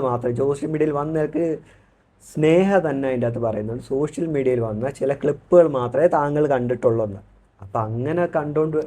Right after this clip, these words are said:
കണ്ടിട്ട് താങ്കൾ ഇങ്ങനെ ചോദ്യം ചോദിക്കേണ്ട ആവശ്യമുണ്ടോ? ഇത് തന്നെയാണ് റോബിനും ചോദിച്ചത്. നിങ്ങൾക്ക്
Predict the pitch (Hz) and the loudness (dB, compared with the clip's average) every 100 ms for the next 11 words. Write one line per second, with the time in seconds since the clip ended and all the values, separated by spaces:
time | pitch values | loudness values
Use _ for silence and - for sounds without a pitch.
0 | 147 143 135 139 147 147 147 135 127 135 | -4 -4 -4 0 0 0 0 0 0 0
1 | 123 139 135 127 131 127 123 123 117 120 | 0 0 2 2 0 2 0 0 0 0
2 | 117 107 98 - - - 120 135 139 143 | -2 -6 -10 -14 -8 -4 0 0 0 2
3 | 127 123 135 127 113 104 190 - _ _ | 4 4 2 0 -2 -4 -8 -16 _ _
4 | _ _ _ _ 139 175 180 180 | _ _ _ _ 4 4 6 4